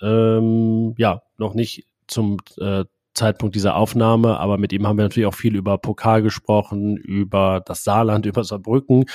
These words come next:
aber er hat ja auch zwei der letzten Halbfinaltraumata erlebt. Äh, interessanterweise ist er gegen Bayern und Frankfurt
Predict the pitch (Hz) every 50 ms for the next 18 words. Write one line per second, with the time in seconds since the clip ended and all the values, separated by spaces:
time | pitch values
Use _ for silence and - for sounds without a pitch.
0 | - - - - - 113 117 110 101 104 - 123 117 92 101 98 - - - _
1 | - - 117 110 113 110 104 107 104 101 98 98 101 - _ _ _ _ 113 107
2 | 104 - - - 110 90 113 117 110 - - 117 110 110 110 - - - 110 107
3 | 110 107 - - 104 95 80 98 104 110 123 147 151 - _ - - - 101 101
4 | 101 101 - 98 101 98 95 - 120 135 151 127 117 123 120 123 110 101 - 117
5 | 113 107 101 104 98 98 92 95 104 107 123 135 135 127 113 - _ 113 117 123
6 | - - 139 143 143 -